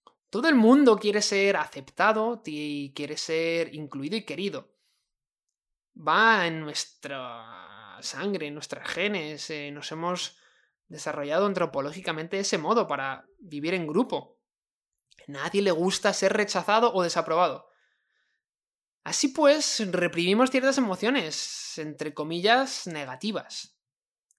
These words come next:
Digo entre comillas porque son igualmente de válidas. Lo que pasa que ese es un concepto que a veces asociamos por esa represión.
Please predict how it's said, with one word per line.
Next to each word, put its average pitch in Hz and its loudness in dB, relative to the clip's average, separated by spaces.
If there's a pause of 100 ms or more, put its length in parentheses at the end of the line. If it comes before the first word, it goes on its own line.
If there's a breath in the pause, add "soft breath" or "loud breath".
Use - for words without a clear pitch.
Digo 143 -10
entre 170 -4
comillas 202 2
porque 156 -6
son 233 -2
igualmente 175 0
de 139 -6
válidas. 151 0
Lo 131 -12
que 135 -14
pasa 147 -6
que 190 -12
ese 185 -10
es 180 -8
un 170 -4
concepto 175 -2
que 160 -6
a 135 -4
veces 196 -12
asociamos 160 -8 (1300)
por 165 0
esa 202 4
represión. 185 2